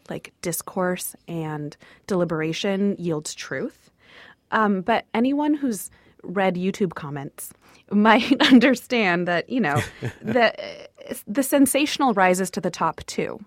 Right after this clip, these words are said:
Speaker 1: right? It's not necessarily the most well-reasoned, the most persuasive, uh, concept that really gets all the attention in the room. It can be the most sensational. Um,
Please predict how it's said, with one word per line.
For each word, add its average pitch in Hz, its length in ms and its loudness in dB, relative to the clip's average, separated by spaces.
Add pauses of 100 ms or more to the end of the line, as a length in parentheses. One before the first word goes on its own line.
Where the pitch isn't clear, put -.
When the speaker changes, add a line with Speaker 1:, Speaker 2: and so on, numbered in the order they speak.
(100)
Speaker 1:
right? 175 320 0
It's 208 200 -4
not 240 240 0
necessarily 170 1000 -4 (420)
the 196 80 -2
most 180 340 0
well-reasoned, 170 1000 2
the 180 60 -4
most 165 320 -4
persuasive, - 1000 -12 (480)
uh, 175 180 0
concept 202 680 -2
that 180 140 -4
really 170 240 0
gets 175 260 -6
all 160 120 0
the 156 100 -2
attention 202 440 -4
in 160 80 -4
the 160 80 -8
room. 196 340 -8 (380)
It - 100 -8
can 226 140 2
be 185 100 0
the 214 100 0
most 151 220 -4
sensational. 165 800 -4 (380)
Um, 180 280 2